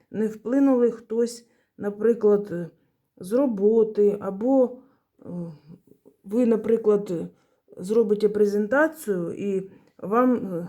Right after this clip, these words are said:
ваш колектив скаже, що "Ні, нам це не подобається, нам це не підходить".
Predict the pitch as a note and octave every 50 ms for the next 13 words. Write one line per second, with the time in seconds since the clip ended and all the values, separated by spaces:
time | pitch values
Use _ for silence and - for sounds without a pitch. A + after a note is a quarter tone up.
0 | - - _ - G#3 G3+ G#3 - G#3 G#3+ A3 G#3+ A3 G#3+ B3+ C#4 C4 C4 - -
1 | A3 G#3+ G#3 G3+ G3+ G3+ - F#3+ F#3 F3+ D#3+ - G#3 A#3+ A#3+ A3 G#3 G3+ G3+ G3
2 | G3+ G3+ G3+ G3+ G3+ G3+ G#3 G#3 G3+ B3+ A#3+ G3+ G#3 F#3+ G3+ - F#3 F3+ F3 F3+
3 | F3+ F#3 G3 G3 F#3+ G3 F#3+ F#3+ F#3 F3 F3+ G3 F#3 - - E3+ E3+ D#3 D#3+ D#3
4 | - _